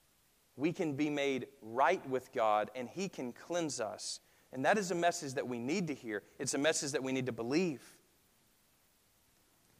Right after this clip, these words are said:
Because if our living does not, I heard this quote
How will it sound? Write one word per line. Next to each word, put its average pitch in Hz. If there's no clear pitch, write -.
Because 131
if 127
our 135
living 123
does 131
not, 156
I 123
heard 143
this 131
quote 131